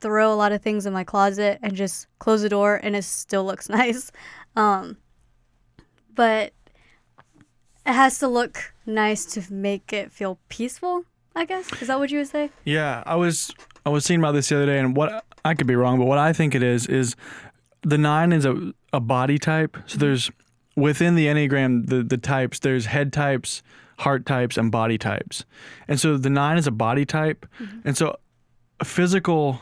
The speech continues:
Speaker 2: space is really important to Alicia.
Speaker 1: Mm-hmm.
Speaker 2: And that's kind of, like, I think, w-, where she finds a lot of her peace is making, like, our house, like, if it's a very cozy, comfortable place, or, like, she has her greenhouse out there,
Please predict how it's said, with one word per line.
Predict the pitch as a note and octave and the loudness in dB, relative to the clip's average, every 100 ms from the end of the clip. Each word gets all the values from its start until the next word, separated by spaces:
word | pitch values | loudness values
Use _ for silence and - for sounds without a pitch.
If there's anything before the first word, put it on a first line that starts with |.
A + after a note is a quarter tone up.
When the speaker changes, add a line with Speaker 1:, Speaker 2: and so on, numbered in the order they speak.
| - | -10
Speaker 2:
space | - - C#3 B2+ A2 - | -10 -2 0 0 -2 -4
is | B2+ A#2 | -4 0
really | B2+ C3 | 0 2
important | B2 A2+ A#2+ A2+ A2 | 0 0 -2 -2 0
to | G#2+ | 0
Alicia. | G#2 G#2 A2+ A2+ - _ _ _ A#3 | 0 -2 -4 -6 -10 _ _ _ -12
Speaker 1:
Mm-hmm. | G3 G3+ - - | -12 -14 -18 -8
Speaker 2:
And | C#3 C3 | -2 0
that's | C3 | 0
kind | - D3 | -2 0
of, | C3 | 0
like, | B2 - | 0 -2
I | A#2 | -2
think, | A#2 A#2+ - _ | -2 -4 -6 _
w-, | A#2+ - | -14 -8
where | C#3+ A#2+ A#2+ A#2 | -2 0 0 0
she | A2 C3+ | -2 -2
finds | A#2+ B2 A#2+ A#2 A#2 | -2 -2 0 -2 0
a | |
lot | A#2 A#2 | 0 0
of | A#2 | -2
her | A#2 | -4
peace | A2 B2+ A#2+ - | -4 -2 0 0
is | A#2 - - - - | -2 -6 -12 -14 -4
making, | C3+ C#3+ D3 C#3 C3 - _ - | -2 0 0 0 0 -6 _ -4
like, | B2+ A#2+ | -2 0
our | A#2+ | -2
house, | G#2+ B2+ A#2 A2 - | 0 0 0 -2 -2
like, | A#2 A#2 | -4 -2
if | C#3 A#2+ | -4 -2
it's | C3 | -2
a | |
very | B2+ C#3 B2 | 0 0 0
cozy, | - C3+ C3 C3 | 0 0 2 0
comfortable | A2+ C#3 B2+ C3 B2 | 0 -2 -2 -2 -2
place, | B2+ B2+ B2+ - | -2 -2 -2 -4
or, | B2+ | -4
like, | A#2 | -2
she | - | -2
has | C#3 C3 | 0 0
her | C3+ | 0
greenhouse | D3+ F3 C#3 B2 A#2 | 2 2 2 0 -2
out | A2 | -2
there, | A2 G#2+ | -2 -4